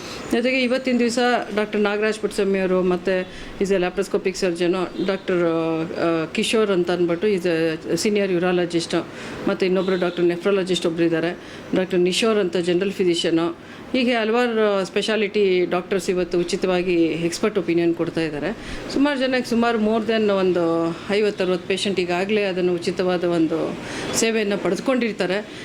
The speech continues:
ಇನ್ನೊಂದಷ್ಟು ಜನ ಈಗ ಇವ್ಯಾಲ್ಯೂಯೇಷನ್‌ಗೆ ಕೆಳಗಡೆ ಅಲ್ಟ್ರಾಸೌಂಡ್‌ಗೆ ಕೂತ್ಕೊಂಡಿದ್ದಾರೆ.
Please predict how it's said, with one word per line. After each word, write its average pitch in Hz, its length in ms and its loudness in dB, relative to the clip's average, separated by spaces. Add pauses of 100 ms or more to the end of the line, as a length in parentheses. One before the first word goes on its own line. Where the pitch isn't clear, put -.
(140)
ಇನ್ನೊಂದಷ್ಟು 240 480 2
ಜನ 214 140 0
ಈಗ 196 200 0
ಇವ್ಯಾಲ್ಯೂಯೇಷನ್‌ಗೆ 180 840 2
ಕೆಳಗಡೆ 180 380 0
ಅಲ್ಟ್ರಾಸೌಂಡ್‌ಗೆ 170 600 0
ಕೂತ್ಕೊಂಡಿದ್ದಾರೆ. 165 680 0